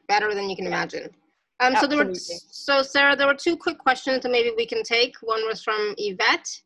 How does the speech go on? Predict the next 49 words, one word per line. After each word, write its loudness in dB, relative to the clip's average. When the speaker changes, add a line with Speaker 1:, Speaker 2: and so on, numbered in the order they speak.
Speaker 1:
and -6
we'll -2
just -4
see 4
what, -2
what, -4
what -4
you 0
get. -2
Um, 4
Yvette 0
says, -4
"I -2
wonder 2
if -4
you -2
could -2
help 2
with -6
this. 0
I 0
feel 2
like -2
there 0
are 0
lots 2
of -4
losses 0
happening -2
in -4
a -2
pattern, 0
and -6
I'm 0
afraid. -2
This, -12
this 0
is -2
personal 0
things. -6
Can -6
you -2
shed -2
some -2
light 4
on 0
this -6
for -6
me?" -4